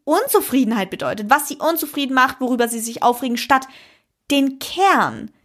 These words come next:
die Essenz des Lebens einmal zu erforschen. Das Glücklichsein. Liebe Leute, mit diesen Worten und der Frage, „Was ist dein persönliches Glück?“, lasse ich euch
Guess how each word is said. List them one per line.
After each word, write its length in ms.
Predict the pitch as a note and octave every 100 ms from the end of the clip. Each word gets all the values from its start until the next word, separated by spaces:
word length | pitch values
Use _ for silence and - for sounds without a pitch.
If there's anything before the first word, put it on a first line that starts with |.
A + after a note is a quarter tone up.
| -
die 80 | -
Essenz 500 | C4+ - D#4+ E4+ -
des 160 | C#4+
Lebens 440 | C#4+ D#4 C4 G#3+ -
einmal 300 | G3 G2+ -
zu 140 | -
erforschen. 760 | - - - - - - B3+ _ _ _ _ _ _ _ -
Das 180 | C4 -
Glücklichsein. 800 | D4+ D4+ G#3+ - - A#3 A#3 _ _ _ _ _ _ _ _ _ _ _ _ _ -
Liebe 200 | C4 C#4
Leute, 380 | C#4 C4+ C#4 C4+ - - - - _ _
mit 220 | C#4 D#4
diesen 340 | E4 F4 D4+ A3
Worten 340 | A3 G3+ G3+
und 160 | G3+ A3+
der 80 |
Frage, 600 | A3 - B3 B3 C4 C4 C4 _ _ _
„Was 420 | A3+ D4+ F4+ -
ist 240 | D4 -
dein 220 | C#4 D4 C4+
persönliches 640 | A#3 A#3 A3+ G#3+ A3 -
Glück?“, 320 | - - - _ _ _ _ _ _ _ _
lasse 260 | B3 C4 C4+
ich 120 | B3+
euch 240 | G#3 -